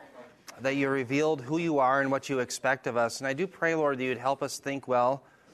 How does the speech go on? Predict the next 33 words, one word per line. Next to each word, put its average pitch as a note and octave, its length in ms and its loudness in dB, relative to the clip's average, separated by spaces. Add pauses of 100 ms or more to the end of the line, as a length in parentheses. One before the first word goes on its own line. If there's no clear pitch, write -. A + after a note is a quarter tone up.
(260)
on C3 140 0
the C3 80 -2
different D3 260 -4
biblical C3+ 320 -2
texts C3 380 -2
that C#3+ 60 -2
we'll B2+ 100 -6
be A#2+ 160 -4
looking B2 340 -4
at. A#2 240 0 (480)
Lord, C3 220 0
we C3+ 120 -2
don't D3+ 160 0
want D3+ 140 0
to C#3+ 60 0
make C3+ 180 -2
mistakes, C#3+ 600 -6
and B2+ 80 -4
we B2+ 80 -2
want B2+ 180 2
to B2 60 0
have B2 180 -2
a A#2+ 60 0
worldview B2 560 -2
that A#2 160 0
comes B2 320 -4
from A2+ 200 -8
your A2+ 160 -4
scripture, B2+ 480 -4
not A#2+ 220 -2
from A#2+ 160 -6
our A2+ 140 -2
own B2 260 -2